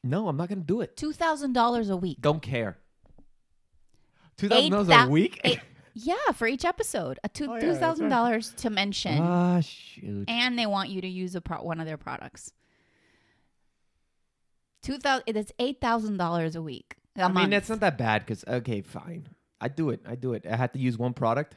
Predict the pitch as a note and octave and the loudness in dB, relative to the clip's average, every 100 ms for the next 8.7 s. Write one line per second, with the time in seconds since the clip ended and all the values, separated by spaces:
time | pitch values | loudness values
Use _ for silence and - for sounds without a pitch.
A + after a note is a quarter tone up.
0 | - G#3+ G#3+ G#3 A3 G#3+ G3+ G3 - F#3+ | -2 0 2 2 0 0 0 0 -2 -6
1 | F3 E3+ E3+ E3+ D#3+ D#3 D#3 D#3 E3+ E3 | -2 -2 -2 0 2 4 2 0 -2 2
2 | F3 E3 D#3+ D#3+ C#3+ - - C3 C#3+ C#3 | 4 4 4 4 0 -6 -6 -2 0 0
3 | B2+ C3 C3+ D3 D3 C#3 C3+ B2+ B2 B2 | -2 -2 -2 -2 -2 -2 -4 -6 -4 -4
4 | G#2+ A#2 - G2 G#2 F#2+ F#2+ - A#1 - | -2 -2 -4 -8 -6 -4 -4 -6 -10 -14
5 | - - G2 D#3 - - G#3+ F#3 G3 G#3 | -20 -10 -8 -8 -8 -2 0 0 -4 -6
6 | - A#3+ C#4 C#4+ G3 E3 D#3 E3 D3 - | -4 -2 0 -2 -4 -6 -4 -6 -6 -6
7 | F3+ F#3 - F#3+ - E3+ D#3 D3 C3+ D#3+ | -6 -6 -6 -8 -8 -8 -6 -6 -8 -12
8 | - A2+ A2 B2 G#2+ F#2 - | -6 -4 -2 -2 -4 -6 -10